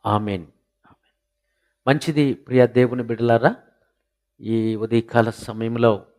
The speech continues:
పరిశుద్ధ గ్రంథాన్ని తెరచి కీర్తనాకారుడు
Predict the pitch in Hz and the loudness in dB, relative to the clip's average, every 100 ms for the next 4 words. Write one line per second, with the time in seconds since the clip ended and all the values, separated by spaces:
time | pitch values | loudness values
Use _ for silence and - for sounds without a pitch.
0 | _ _ _ _ _ _ _ _ _ _ | _ _ _ _ _ _ _ _ _ _
1 | _ _ _ _ _ _ _ _ _ _ | _ _ _ _ _ _ _ _ _ _
2 | _ _ _ _ - 147 - 156 143 127 | _ _ _ _ 0 0 2 0 2 6
3 | 127 127 127 123 120 - 113 117 - 117 | 4 6 6 4 0 0 0 -2 -6 -8
4 | 95 _ _ _ _ _ _ _ _ _ | -8 _ _ _ _ _ _ _ _ _
5 | _ _ _ _ _ _ _ _ _ _ | _ _ _ _ _ _ _ _ _ _
6 | - 151 - 147 139 - 127 120 117 113 | 2 2 4 4 4 4 2 2 0 -6
7 | 87 | -8